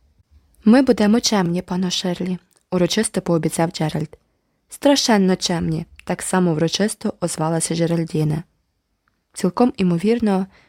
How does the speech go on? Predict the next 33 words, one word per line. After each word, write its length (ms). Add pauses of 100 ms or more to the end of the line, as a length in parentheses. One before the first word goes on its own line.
(120)
що 220
вона 200
дотримала 480
би 100
слова, 500 (340)
якби 300
одразу 580
по 120
тому, 340
як 260
Енн 160
повернулася 640
до 100
вітальні 400
на 160
розмову 540 (280)
з 140
паном 340
Грандом, 540 (640)
у 60
двір 420
не 120
зайшла 540
Айві 280
Трент. 500 (840)
А 100
двійнята 540
не 120
зносили 580
Айві 280
Трент, 460 (300)
безгрішної 880
Айві, 540